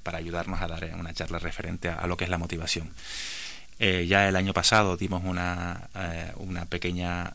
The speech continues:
un pequeño taller de, hecho por el propio doctor.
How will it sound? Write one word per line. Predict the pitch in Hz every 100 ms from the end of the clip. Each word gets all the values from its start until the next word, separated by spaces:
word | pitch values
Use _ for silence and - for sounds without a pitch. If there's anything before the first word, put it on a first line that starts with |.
| -
un |
pequeño | 98 107 95
taller | 90 92 104 87 - -
de, | - 98 95 87 85 85 82 82 82 80 85 85 87
hecho | 92 95 87 85
por | 87
el | 85
propio | 85 87 92 90 87
doctor. | 87 - 92